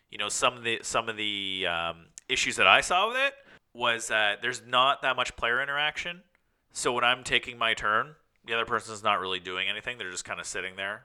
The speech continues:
Maybe they're thinking about what they're, what they need, but they're not really interacting with you. And I think that that is one of the things that's changing. To emphasize that, I looked up the top roll and writes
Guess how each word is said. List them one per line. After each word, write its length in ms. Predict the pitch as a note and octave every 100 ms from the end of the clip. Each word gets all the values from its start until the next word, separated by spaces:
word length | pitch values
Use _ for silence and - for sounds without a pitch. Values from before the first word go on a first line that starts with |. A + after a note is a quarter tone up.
| _
Maybe 200 | G#2 G2
they're 120 | F#2+
thinking 320 | - F#2+ - F#2
about 160 | F2
what 100 | D#2+
they're, 200 | F2+ F2+ E2+
what 160 | F2+
they 140 | F#2 E2+
need, 320 | E2+ F#2 A#2
but 120 | G#2
they're 120 | G#2+
not 180 | G#2+ G#2+
really 340 | G2 G2+ G2 F#2
interacting 540 | G2 F#2 G#2+ - D#2
with 160 | D2 -
you. 160 | D2+ E2+
And 100 | G#2+
I 100 | A2+
think 240 | D3+ E3
that 280 | D3 - -
that 340 | G2 A#2 F3 -
is 240 | D#3+ F3 E3+
one 140 | F3
of 20 | F3
the 60 |
things 240 | F#3+ F3+ F3+
that's 160 | F3
changing. 480 | - F3+ F3+ G3 G3+ _ _ -
To 120 | C3
emphasize 580 | - C3 - - F3+ F#3+
that, 240 | G#3 G#3+ G3
I 120 | A#2
looked 300 | A#2+ C3+ -
up 420 | - A2+ A2+ - G#2
the 560 | G#2+ G#2 G2+ G2 F#2+ _ -
top 400 | - A#2 D#3 - -
roll 360 | G#2 B2 G#3 B3
and 140 | C3
writes 640 | E2 E2+ C3+ - - -